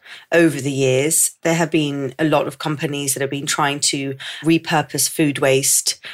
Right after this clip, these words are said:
Amanda's focused on the food service industry, getting food waste from there. And being a female in this industry as well, she had some interesting stories to tell.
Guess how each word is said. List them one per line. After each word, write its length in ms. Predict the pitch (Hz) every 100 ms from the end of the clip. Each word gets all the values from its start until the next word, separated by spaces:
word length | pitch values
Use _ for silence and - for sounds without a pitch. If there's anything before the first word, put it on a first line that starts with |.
| -
Amanda's 440 | 151 151 147 143
focused 400 | - 156 - 151
on 160 | 147 139
the 80 | 135
food 280 | - 147 131
service 400 | 160 139 131 -
industry, 440 | 139 131 - 143
getting 240 | 143 135
food 240 | 135 151 139
waste 260 | 131 131
from 180 | - 147
there. 360 | 139 131 135 - - - - _
And 460 | 160 160 160 156 -
being 240 | 160 160
a 60 | 147
female 440 | 135 180 156 143
in 160 | 143 151
this 180 | 143 -
industry 400 | 156 139 - 151
as 120 | 147
well, 160 | 147 156
she 180 | -
had 200 | 156 143
some 120 | - 151
interesting 380 | 151 - 160
stories 360 | 156 - 156 151
to 160 | - 156
tell. 420 | 214 180 131